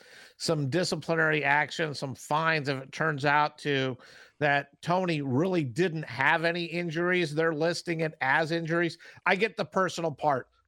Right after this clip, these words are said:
Believe me, I think we all understand the personal part because we're seeing that right now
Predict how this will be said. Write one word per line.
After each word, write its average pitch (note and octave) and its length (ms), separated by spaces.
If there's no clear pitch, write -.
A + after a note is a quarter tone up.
Believe F#3 720
me, F3+ 140
I E3 80
think F3 180
we F3 140
all F3+ 240
understand E3 440
the D3+ 60
personal E3+ 380
part E3 200
because D#3+ 300
we're E3+ 140
seeing F#3 380
that E3 260
right E3 260
now D#3 400